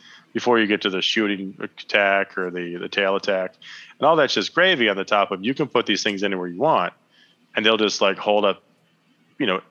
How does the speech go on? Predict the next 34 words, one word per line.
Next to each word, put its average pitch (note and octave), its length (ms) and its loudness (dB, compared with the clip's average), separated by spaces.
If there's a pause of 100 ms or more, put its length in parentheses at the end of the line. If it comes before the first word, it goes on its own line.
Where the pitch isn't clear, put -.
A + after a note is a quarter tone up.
(100)
any A2+ 220 2
number G2+ 340 0
of F2 120 -4
things A2 520 0
or, F#2+ 160 0
or F#2+ 120 -2
kill C#3 240 2
a A#2+ 40 0
number G#2 160 0
of F2+ 60 -8
things, G2+ 200 -4
you G2 60 -2
just F2+ 100 -6
can't G2+ 200 0
get G2 160 -2
through C#3 240 0
it. F2 160 -2 (540)
Just B2 240 0
like A2+ 180 2
it's G2+ 160 -4
three G#2 200 -2
hundred G#2+ 400 0
and F2+ 120 -8
they're, F#2 160 -4
like, F2+ 200 -6
you G2 80 -10
know, F2 120 -6
the E2+ 100 -12
tough - 260 -4
Spartans - 460 -6
or - 80 -10
whatnot. - 420 -10
So G2 160 -6
it's, - 300 -10